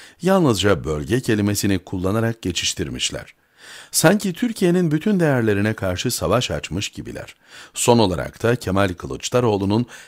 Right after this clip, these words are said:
T S K'yı hedef alması gündemimize nükleer bomba gibi düştü. Etrafınıza siyaset koridorlarında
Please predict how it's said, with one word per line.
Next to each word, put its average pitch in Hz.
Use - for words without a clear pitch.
T 110
S 110
K'yı 113
hedef 98
alması 98
gündemimize 85
nükleer 95
bomba 71
gibi 82
düştü. -
Etrafınıza 151
siyaset 165
koridorlarında 101